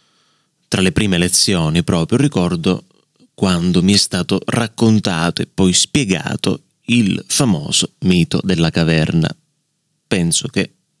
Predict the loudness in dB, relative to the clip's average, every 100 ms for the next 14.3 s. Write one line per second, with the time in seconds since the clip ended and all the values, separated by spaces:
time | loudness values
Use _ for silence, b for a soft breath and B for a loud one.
0 | -18 B B B B B B B _ -4
1 | -4 _ -4 -4 -6 _ _ _ _ _
2 | -6 0 2 4 4 4 2 0 -2 -2
3 | 0 2 2 2 2 0 2 2 2 2
4 | 0 -2 -4 -2 -2 -2 -2 0 0 2
5 | 0 0 -2 -2 -2 -2 -2 -2 -4 -10
6 | -16 _ -6 -2 -2 -2 -4 -4 -2 -2
7 | 0 0 -2 -6 -4 0 4 6 4 2
8 | 0 -2 -2 -4 -2 -2 -2 0 -2 -4
9 | -8 -12 B B B B -6 -2 0 0
10 | 2 2 2 0 -2 -2 -6 -10 _ _
11 | _ _ _ _ _ _ _ 0 2 2
12 | 0 2 0 2 -2 -2 0 0 0 0
13 | 0 0 0 0 0 0 0 0 -2 -2
14 | -2 -2